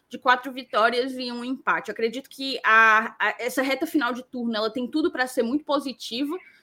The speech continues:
e, e é aquela coisa, a gente pode pontuar cinco, a gente pode fazer cinco pontos, pode fazer nove, eu aposto nos nove, e vamos que vamos, É, olhando pra frente, tá? Olhando pra frente,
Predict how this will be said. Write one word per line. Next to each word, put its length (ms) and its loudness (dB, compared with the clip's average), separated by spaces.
e, 680 -6
e 40 2
é 40 6
aquela 260 2
coisa, 260 4
a 40 2
gente 180 -4
pode 200 2
pontuar 380 4
cinco, 420 -4
a 140 4
gente 160 -6
pode 160 -2
fazer 220 -2
cinco 260 0
pontos, 560 0
pode 260 -2
fazer 300 2
nove, 480 4
eu 240 4
aposto 480 0
nos 240 -2
nove, 560 0
e 160 -6
vamos 340 0
que 80 0
vamos, 840 -4
É, 320 4
olhando 280 4
pra 160 2
frente, 420 -4
tá? 380 2
Olhando 240 -4
pra 120 -2
frente, 640 -6